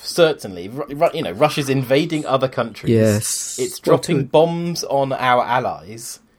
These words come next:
Speaker 2: Mm.
Speaker 1: Um, it's blowing up planes in the sky and having its
Speaker 2: Mm.
Speaker 1: own planes blown up, as it, blown up, as it seems to be the case.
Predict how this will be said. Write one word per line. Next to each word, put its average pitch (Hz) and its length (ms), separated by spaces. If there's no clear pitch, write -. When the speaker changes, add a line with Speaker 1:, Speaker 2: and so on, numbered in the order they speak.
Speaker 2:
Mm. 127 340
Speaker 1:
Um, 120 360
it's 131 260
blowing 160 540
up - 180
planes 147 420
in 135 160
the 120 80
sky 104 600
and 110 160
having 110 220
its 139 120
Speaker 2:
Mm. 123 120
Speaker 1:
own 110 80
planes 92 260
blown 87 240
up, 87 160
as 90 100
it, 85 160
blown 90 220
up, - 160
as - 80
it 82 140
seems 90 300
to - 120
be 85 140
the 85 100
case. - 240